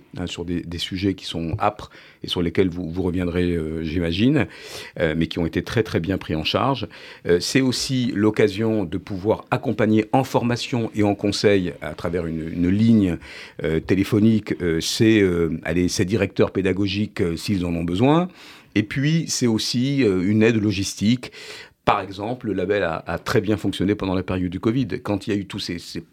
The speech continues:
ces cas de covid et que l'A R S, l'Agence régionale de santé, la préfecture, les services déconcentrés de l'État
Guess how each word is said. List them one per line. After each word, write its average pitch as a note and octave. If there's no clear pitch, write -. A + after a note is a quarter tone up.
ces -
cas G2
de F2
covid A2+
et E2+
que -
l'A F#2+
R G#2+
S, G#2
l'Agence F#2+
régionale G2
de G#2
santé, G2+
la G#2
préfecture, G#2+
les G2+
services A2
déconcentrés A2+
de G2
l'État A2